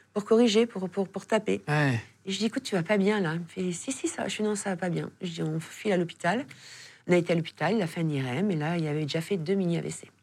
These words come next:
Speaker 2: Ah là là.
Speaker 1: Mm. Déjà deux.
Speaker 2: T'étais derrière lui, hein, niveau
Speaker 1: Ah,
Speaker 2: santé,
Speaker 1: toujours,
Speaker 2: hein.
Speaker 1: toujours. Même la dernière fois, avant qu'il quitte la maison, euh, on s'était embrouillés. Euh, enfin, embrouillés. Mais j'avais, j'ai pris le dessus. Parce que, bah, il était pas bien, euh,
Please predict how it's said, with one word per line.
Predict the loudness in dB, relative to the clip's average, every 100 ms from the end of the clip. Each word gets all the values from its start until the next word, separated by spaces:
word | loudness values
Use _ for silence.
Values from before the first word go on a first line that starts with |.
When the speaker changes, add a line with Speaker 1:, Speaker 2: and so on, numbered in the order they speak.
| _ 0
Speaker 2:
Ah | 2
là |
là. | 4 2 0 -10 _
Speaker 1:
Mm. | 0 0 -2 _ _ _ _ -14 -2
Déjà | 0 2 0
deux. | 2 -2 -2
Speaker 2:
T'étais | 2 6
derrière | 8 10 10
lui, | 8 6
hein, | 6
niveau | 4 2
Speaker 1:
Ah, | 0
Speaker 2:
santé, | -4
Speaker 1:
toujours, | -4 -6
Speaker 2:
hein. | -8 _ _
Speaker 1:
toujours. | -6 -4 -2 -6 -12 -12 -12 -6 4
Même | 6
la | 8
dernière | 8 8 6 4
fois, | 6 6
avant | 8 2
qu'il | 2
quitte | -2 2
la | 4
maison, | 6 6 6 6 6 6
euh, | 4 4 2
on | 0
s'était | 2 4 6
embrouillés. | 8 8 6 6 6 4 -2 _ _ _ _ _ _ _ 0
Euh, | 4 6 6 4
enfin, | 2 2
embrouillés. | 2 4 6 8 6 0 _ _ -10
Mais | -6
j'avais, | 0 0 0
j'ai | -4 -6
pris | -4
le | 2
dessus. | 2 4 2 2 -10 -20 -20 -20 _ 2
Parce | 2 4
que, | 6
bah, | 8
il | 8
était | 8 8
pas | 8 8
bien, | 8 8 8 8 8
euh, | 6 6 4 4 2 2 2 2 0 0 -2 -2 -4